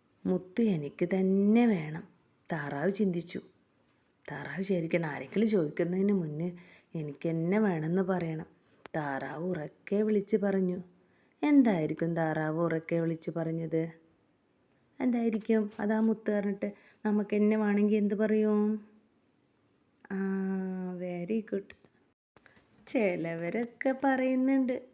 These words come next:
എന്തായിരിക്കും പറഞ്ഞിട്ടുണ്ടാവുക? ആ, ആ മുത്ത് എനിക്ക് വേണം, ല്ലേ? താറാവിനല്ലേ മുത്ത് ആവശ്യം? എന്തിനായിരുന്നു?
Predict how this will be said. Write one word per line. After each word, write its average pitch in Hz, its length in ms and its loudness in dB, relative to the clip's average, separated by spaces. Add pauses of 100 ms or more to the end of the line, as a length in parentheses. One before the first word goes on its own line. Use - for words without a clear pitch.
(380)
എന്തായിരിക്കും 285 720 4
പറഞ്ഞിട്ടുണ്ടാവുക? 240 1120 0 (680)
ആ, 214 80 -2 (1500)
ആ 180 100 0 (1500)
മുത്ത് 175 960 -2 (200)
എനിക്ക് 151 580 -6
വേണം, 233 580 0 (180)
ല്ലേ? 214 340 0 (460)
താറാവിനല്ലേ 180 720 -4
മുത്ത് 220 300 -2
ആവശ്യം? 240 720 -2 (500)
എന്തിനായിരുന്നു? 220 1080 4